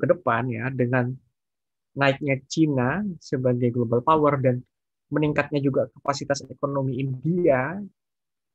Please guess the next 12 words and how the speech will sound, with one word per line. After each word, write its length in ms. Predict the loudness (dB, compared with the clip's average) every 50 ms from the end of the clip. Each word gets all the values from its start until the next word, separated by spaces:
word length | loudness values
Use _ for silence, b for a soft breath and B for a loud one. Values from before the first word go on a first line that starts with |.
| _ _ _ _ -16
serta 480 | -6 -4 -4 -4 -4 -4 0 0 0 2
India 320 | 0 -2 0 2 4 4
yang 160 | 4 4 2
makin 400 | 2 0 -2 -2 -2 -6 -6 -4
asertif 560 | -4 -8 -2 -2 -2 -2 -2 -2 -4 -4 0 0
dalam 160 | 0 0 0
politik 240 | -2 -4 -6 -6 -12
internasional, 320 | -12 -10 -10 -8 -8 -8
kita 160 | -4 -2 -2 -2 0
akan 100 | -2 -2 0
melihat 320 | 0 0 0 -2 -2 -4
bahwa 400 | -4 -6 -6 -4 -2 -2 -2 -2